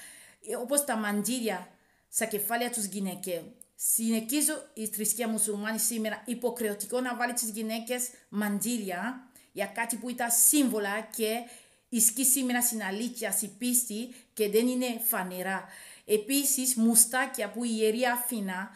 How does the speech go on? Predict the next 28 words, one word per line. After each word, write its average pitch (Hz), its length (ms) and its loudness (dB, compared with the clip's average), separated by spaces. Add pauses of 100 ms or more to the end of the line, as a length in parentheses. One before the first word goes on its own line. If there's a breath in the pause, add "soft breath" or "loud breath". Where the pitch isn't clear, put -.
(240 loud breath)
να 202 120 -4
μεγαλώνουν 208 520 0
χωρίς 240 380 -2
να 208 120 -4
κόβουν, 196 600 -4
η 220 120 -4
θρησκεία 233 440 -2
Ισλάμ 247 380 0
επίσης 220 420 -2
συνεχίζει 240 520 -2
να 247 100 -2
αφήνει 247 500 -4 (380 loud breath)
αυτό 226 340 0
που 254 380 -6 (180)
κηρύττω, 247 440 0
ας 208 160 0
πούμε, 247 240 0
στο, 196 600 -4
στο 214 240 0
τζαμιά 220 500 2
του, 240 140 -6
να 269 100 0
αφήνει 294 300 0
τα 285 120 -2
μουστάκια 254 720 0
του, 247 240 -6 (420 soft breath)
όπως 294 520 2
είδα 262 640 0